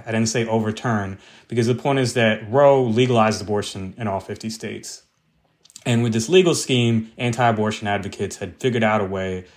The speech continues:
to ban abortion after six weeks in Texas, which is, you know,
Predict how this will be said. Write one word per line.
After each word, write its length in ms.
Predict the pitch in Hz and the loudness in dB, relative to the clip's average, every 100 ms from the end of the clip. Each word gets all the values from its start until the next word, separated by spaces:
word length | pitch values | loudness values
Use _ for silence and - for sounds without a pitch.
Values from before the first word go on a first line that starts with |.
| _ - | _ -4
to 100 | 127 | 0
ban 240 | 123 123 | 2 4
abortion 600 | 110 113 110 117 101 110 | 4 2 2 0 -4 -4
after 240 | 104 101 | -6 -6
six 260 | 101 113 - | -6 -6 -6
weeks 260 | 107 95 - | -8 -8 -12
in 220 | 120 98 | -10 -10
Texas, 480 | - 98 - 90 - | -8 -10 -10 -12 -14
which 380 | - 107 101 | -12 -10 -8
is, 240 | 101 92 - _ - | -8 -10 -16 _ -12
you 120 | 120 | -8
know, 100 | 90 | -8